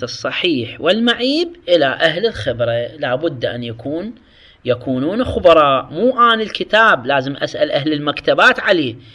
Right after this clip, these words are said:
ما يصير أروح المعارض السيارات أو الدلالين اللي يبيعون الأراضي وال-، وال-، والدور وغيرهم، ولا أروح للبقال، ولا أروح للنجار، وكل بحسبه.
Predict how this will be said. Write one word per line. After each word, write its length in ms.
ما 80
يصير 320
أروح 200
المعارض 480
السيارات 680
أو 160
الدلالين 600
اللي 100
يبيعون 360
الأراضي 500
وال-، 220
وال-، 340
والدور 480
وغيرهم، 500
ولا 300
أروح 220
للبقال، 680
ولا 240
أروح 220
للنجار، 720
وكل 640
بحسبه. 840